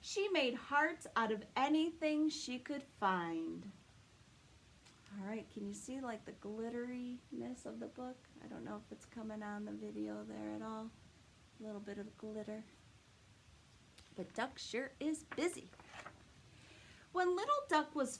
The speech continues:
finished, there was paint on her face, glitter in her wings,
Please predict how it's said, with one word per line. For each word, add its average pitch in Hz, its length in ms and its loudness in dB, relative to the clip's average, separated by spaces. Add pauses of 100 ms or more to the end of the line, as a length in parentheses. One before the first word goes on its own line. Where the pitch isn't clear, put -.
(100)
finished, 214 540 0 (220)
there 330 180 4
was 302 220 2
paint 294 480 2
on 254 200 6
her 247 180 2
face, 214 520 0 (460)
glitter 359 600 6
in 311 220 8
her 269 260 6
wings, 226 760 2